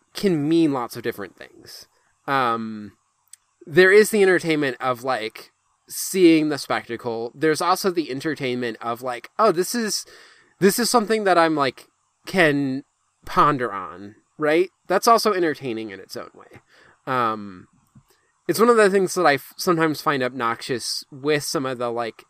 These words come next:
essays that I read from Google Scholar stuff is because it, like, it's often written from this perspective where it's like, I'm sure that these people find it fun to think about m-,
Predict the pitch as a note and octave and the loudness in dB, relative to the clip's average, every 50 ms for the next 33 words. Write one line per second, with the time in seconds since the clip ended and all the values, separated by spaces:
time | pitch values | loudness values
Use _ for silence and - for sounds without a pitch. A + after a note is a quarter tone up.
0 | - B2+ C3+ C3 - D3 B2+ A#2+ G#2+ B2+ B2+ B2 A#2+ A2+ G#2 A2+ A#2 A#2 A#2+ A2+ | -4 -4 -4 -2 -2 -4 -4 -4 -6 -8 -8 -6 -6 -6 -6 -8 -8 -8 -8 -10
1 | A2 - - - - C3+ A#2+ A2+ A2+ A2+ A2+ A2 A2 G#2+ - _ _ _ _ _ | -10 -14 -16 -10 -6 -6 -4 -4 -4 -6 -8 -10 -12 -14 -16 _ _ _ _ _
2 | _ _ - D3+ D3+ C3+ B2+ A#2 - - E3+ F3+ F#3 D#3+ C#3+ C3 - - A#2+ A2+ | _ _ -4 -4 -2 -2 -2 -4 -2 2 4 4 4 4 2 -2 -4 -6 -6 -6
3 | A2 - - _ _ - - - - _ _ _ - E3+ D3+ C#3+ - D#3+ - D#3+ | -6 -8 -12 _ _ -20 -20 -20 -20 _ _ _ 0 0 2 0 -2 -4 -2 -2
4 | E3+ E3 D3 C#3 E3 E3 - D#3 D3+ C#3 B2+ - - - - _ _ _ _ _ | -2 0 0 0 0 -2 0 0 0 0 -2 -4 -8 -18 -20 _ _ _ _ _
5 | _ _ _ _ _ _ - - _ _ _ _ - F#3 - A#3+ B3 C4 - E4+ | _ _ _ _ _ _ -20 -20 _ _ _ _ -6 -2 2 2 2 2 2 0
6 | C4 G3+ D#3+ E3+ E3 - F3 D3+ D#3+ E3+ E3 D3 - - D#3 - - D3 C3 C3 | 0 2 2 2 2 0 0 -2 -2 -2 -2 -2 -2 -4 -8 -6 -4 -4 -4 -2
7 | - - D#3+ D#3+ D#3+ C#3+ - - _ - D3+ D#3+ D#3 D3 D3 - - - D#3 C#3 | -2 -2 -2 -2 -2 -4 -6 -14 _ -6 -2 -2 0 0 -2 -2 -2 -2 -2 -2
8 | - - - _ _ _ _ _ _ _ _ _ _ _ _ _ _ _ _ _ | -4 -6 -18 _ _ _ _ _ _ _ _ _ _ _ _ _ _ _ _ _
9 | _ _ _ _ _ _ _ _ _ _ _ _ _ _ _ _ _ _ _ _ | _ _ _ _ _ _ _ _ _ _ _ _ _ _ _ _ _ _ _ _
10 | _ _ _ - G3 A#3 B3 G#3+ - - D4+ D#4+ F4 E4 C#4 G#3+ - - - G3 | _ _ _ 0 2 2 2 0 -2 0 0 0 0 0 -2 -4 -8 -6 -6 -6
11 | F#3 - F3+ D#3 - - - - D3 D3+ D#3+ E3 D#3 D#3+ C3+ - - - - B2 | -2 0 0 -2 -2 -4 -2 0 2 2 2 2 2 0 -4 -6 -6 -6 -4 -4
12 | B2+ B2 A#2 A2+ G#2 - A#2 - - B2+ A#2 C3 B2 B2 B2 A2+ A2+ B2 - | -2 -2 -4 -6 -8 -10 -12 -10 -8 -8 -8 -8 -6 -6 -6 -8 -8 -12 -14